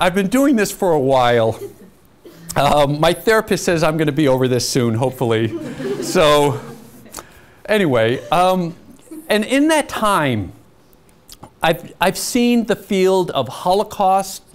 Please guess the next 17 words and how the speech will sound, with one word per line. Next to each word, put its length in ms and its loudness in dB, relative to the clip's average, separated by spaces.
studies, 640 -2
genocide 640 0
studies, 500 0
change 500 -2
and 140 0
invol-, 500 0
and 320 -2
evolve. 600 0
And 160 0
what 120 4
increasingly 720 0
demands 420 -2
my 140 0
attention 720 -2
is 180 0
the 180 0
struggle 920 -2